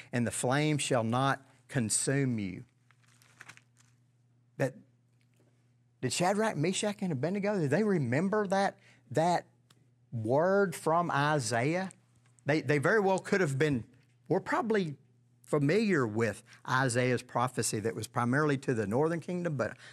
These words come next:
but also to Judah, the, the southern kingdom. Notice what it said.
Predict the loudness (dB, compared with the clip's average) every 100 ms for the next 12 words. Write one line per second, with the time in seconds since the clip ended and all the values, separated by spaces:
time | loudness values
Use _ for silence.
0 | -6 -2 0 0 0 0 0 0 -4 -2
1 | 0 2 0 -2 -6 -20 -20 -4 -4 -2
2 | -4 -4 -2 0 0 -2 -2 -2 -2 -2
3 | -4 -8 -20 -20 -20 -20 -20 -20 -20 _
4 | _ _ -20 -20 -20 -20 -20 _ _ _
5 | _ -4 -2 -2 -2 -2 -2 -2 -2 -6
6 | -8